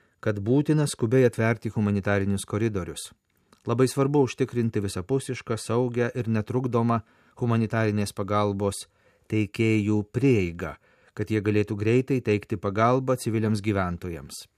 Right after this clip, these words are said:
Pirmenybė turi būti teikiama civilių gyventojų ir humanitarinės pagalbos darbuotojų apsaugai.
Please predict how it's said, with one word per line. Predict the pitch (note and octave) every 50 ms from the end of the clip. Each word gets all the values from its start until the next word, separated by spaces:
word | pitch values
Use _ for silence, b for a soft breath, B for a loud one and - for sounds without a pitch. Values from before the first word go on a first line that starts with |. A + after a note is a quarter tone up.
| _ _ _ _ _ _ _ _ _ _ _ _ _ _ _ - _ _ -
Pirmenybė | B2+ A#2+ B2 B2 C3 D3 D3+ C3+ C3+ -
turi | - A2 G#2+
būti | G2 G2+ G#2+ - A2 G#2
teikiama | - G#2+ G#2 - A2 G2+ G#2 A2+ A#2 - b b b b b b b b -
civilių | - A#2+ A2 A2 G#2 G#2 F#2
gyventojų | G#2 F#2+ G#2+ A2+ A#2 A#2 A2 A#2 A2+ G#2+ G#2
ir | G2 F#2+
humanitarinės | - G#2+ G#2 G2+ G2+ F2+ - G#2+ G#2 G2+ G2+ G2+ F#2+ - -
pagalbos | G#2 F#2+ G2+ G2 G2 F#2+ F2 G2 F#2 F2+
darbuotojų | G2 G2 F#2 F#2+ F#2+ F2+ - G2+ G#2+ A2
apsaugai. | A#2 A#2+ - - G#2+ G2 F2+ F2 C#2+ C2